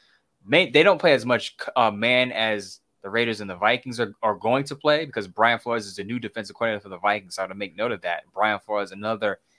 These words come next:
heavy man coverage guy, defensive coordinator, who comes from that Patriots tree. But the Titans have a big need there, and I don't see why they wouldn't look into a Marcus Peters if they think he, he can fit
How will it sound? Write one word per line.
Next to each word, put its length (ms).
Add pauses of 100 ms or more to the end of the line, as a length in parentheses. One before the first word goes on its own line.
(220)
heavy 340
man 360
coverage 480
guy, 220
defensive 380
coordinator, 580 (600)
who 80
comes 220
from 80
that 160
Patriots 460
tree. 520 (480)
But 80
the 80
Titans 280
have 140
a 40
big 300
need 220
there, 100
and 80
I 80
don't 140
see 140
why 220
they 160
wouldn't 300
look 120
into 200
a 40
Marcus 280
Peters 260
if 100
they 120
think 200
he, 260
he 140
can 240
fit 160